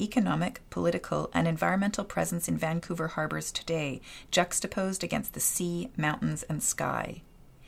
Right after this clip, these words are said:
The incursion of capitalist, resource-hungry interventions in the land is perhaps unavoidable at this point in time.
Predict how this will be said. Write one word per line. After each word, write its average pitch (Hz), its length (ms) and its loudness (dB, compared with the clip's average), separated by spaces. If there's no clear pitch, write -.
The 240 120 6
incursion 262 440 6
of - 120 -4
capitalist, 185 560 2
resource-hungry 180 760 2
interventions 165 760 0
in 151 80 0
the 147 100 0
land 156 320 0
is 160 100 0
perhaps - 460 -2
unavoidable 156 640 4
at 110 140 -2
this - 160 -2
point 131 320 -2
in 135 100 -2
time. 127 480 -2